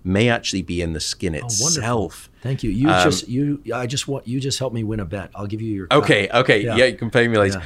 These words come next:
Speaker 1: By the way, this skin is useless. No, no, no. He just told me to say that, so he wins. The, no, he did not. Um, so the skin seems to be part of this potential sleep equation. And that's that he, yeah, they, um, f-,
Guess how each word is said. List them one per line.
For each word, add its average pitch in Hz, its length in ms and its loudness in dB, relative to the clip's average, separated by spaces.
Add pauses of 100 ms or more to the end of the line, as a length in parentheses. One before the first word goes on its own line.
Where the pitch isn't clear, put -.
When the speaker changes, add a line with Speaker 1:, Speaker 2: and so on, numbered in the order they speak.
(120)
Speaker 1:
By 123 100 6
the 113 80 0
way, 92 140 2
this 104 260 -2
skin - 300 0
is 85 160 0
useless. 92 260 -2
No, 117 80 8
no, 127 140 6
no. 110 160 6
He 104 180 0
just 113 300 0
told 104 180 4
me 104 80 4
to - 140 4
say 101 160 4
that, 95 180 2
so 107 80 4
he 101 100 4
wins. 98 200 2
The, 113 80 -2
no, 110 220 4
he 98 120 -2
did 95 220 -2
not. 80 200 0 (320)
Um, 104 360 4 (540)
so 139 300 6
the 131 160 2
skin 156 360 4
seems 131 300 0
to - 80 -2
be 101 140 -6
part 98 380 2
of 95 220 0
this 92 240 -2
potential 90 500 -4
sleep - 440 -6
equation. 90 580 -6 (720)
And 110 200 2
that's 123 260 2
that 127 120 0
he, 113 200 0
yeah, 98 200 0
they, 101 420 -2 (160)
um, 98 400 0 (200)
f-, - 320 -20